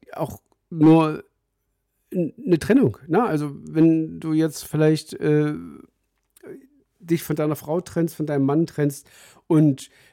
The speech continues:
es ist sehr schmerzhaft für dich und du bist, fällst vielleicht in, in, in so ein Loch und kannst nicht weitermachen oder es gibt einfach Streit und, ähm, du hast das Geschäft vielleicht mit deinem Partner zusammen betrieben und jetzt könnt ihr euch nicht mehr in die Augen gucken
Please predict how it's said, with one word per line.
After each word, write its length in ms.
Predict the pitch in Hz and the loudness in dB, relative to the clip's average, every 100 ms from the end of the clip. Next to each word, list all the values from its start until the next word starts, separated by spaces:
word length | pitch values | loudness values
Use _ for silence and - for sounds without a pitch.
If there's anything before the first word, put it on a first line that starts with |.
| _ | _
es 140 | 151 147 | -6 -6
ist 200 | 147 - | -6 -4
sehr 100 | 143 | -2
schmerzhaft 540 | 160 214 - - - | 0 0 0 -10 -6
für 100 | 143 | -8
dich 240 | 131 123 | -6 -6
und 140 | 156 135 | -4 -6
du 100 | 139 | -4
bist, 380 | 151 139 - - | -8 -10 -14 -20
fällst 400 | - 160 156 - | -8 -8 -8 -12
vielleicht 380 | 147 143 139 | -8 -8 -6
in, 240 | 156 135 135 | -4 -2 -2
in, 260 | 147 131 | -4 -4
in 100 | - | -4
so 100 | 139 | 0
ein 60 | 135 | 4
Loch 240 | 156 - | 4 2
und 360 | 143 139 123 - | -4 -4 -4 -6
kannst 240 | - 135 143 | -10 -10 -10
nicht 100 | 131 | -8
weitermachen 540 | 160 208 180 120 123 - - _ _ | -8 -6 -6 -6 -10 -14 -20 _ _
oder 300 | 139 143 139 | -4 -4 -4
es 180 | 151 - | -10 -12
gibt 160 | 151 147 | -12 -10
einfach 240 | 127 127 | -10 -10
Streit 420 | - - 139 196 | -14 -2 2 2
und, 380 | 165 135 123 - | 4 2 0 -2
ähm, 380 | 139 131 127 123 | 2 4 4 2
du 100 | 123 | -2
hast 220 | 139 - | -4 -8
das 240 | 127 - - | -14 -14 -18
Geschäft 400 | 147 135 165 - | -16 -8 -8 -6
vielleicht 260 | 143 135 | -8 -6
mit 120 | 139 | -6
deinem 160 | 131 131 | -8 -8
Partner 320 | 147 - 156 | -10 -8 -8
zusammen 360 | - 139 190 247 | -8 -6 -4 -4
betrieben 440 | 226 - 135 120 - _ - _ - | -6 -6 -6 -6 -12 _ -20 _ -4
und 460 | 151 143 127 - | 2 4 2 0
jetzt 160 | 147 - | -8 -2
könnt 220 | 185 175 | 0 0
ihr 80 | 143 | -2
euch 160 | 143 | 0
nicht 120 | 160 151 | 2 2
mehr 120 | 139 | 2
in 80 | 139 | 0
die 100 | 139 | -2
Augen 220 | 196 196 | -4 -4
gucken 340 | 147 165 226 | -2 -2 -4